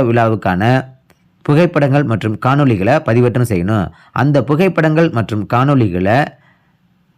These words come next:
அனைவருமே பார்க்கும் வகையில நம்ம செய்யணும் அப்படின்னா, அதற்கு இந்த மகிழ்முற்றம் ஃபோல்டரை வியூவர் மோடுக்கு நம்ம மாற்றணும். அதற்கு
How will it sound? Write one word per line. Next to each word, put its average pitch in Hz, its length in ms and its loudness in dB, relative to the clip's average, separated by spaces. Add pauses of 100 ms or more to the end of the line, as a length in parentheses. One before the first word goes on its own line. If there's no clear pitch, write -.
அனைவருமே 165 480 4 (120)
பார்க்கும் 135 360 0
வகையில 113 320 2 (180)
நம்ம 113 200 0 (220)
செய்யணும் 123 340 2
அப்படின்னா, 90 340 -2 (460)
அதற்கு 127 340 0 (580)
இந்த 135 160 2 (100)
மகிழ்முற்றம் 156 600 2
ஃபோல்டரை 107 400 0 (520)
வியூவர் 190 420 4
மோடுக்கு 120 360 0 (100)
நம்ம 117 200 0 (140)
மாற்றணும். 98 500 0 (540)
அதற்கு 123 340 2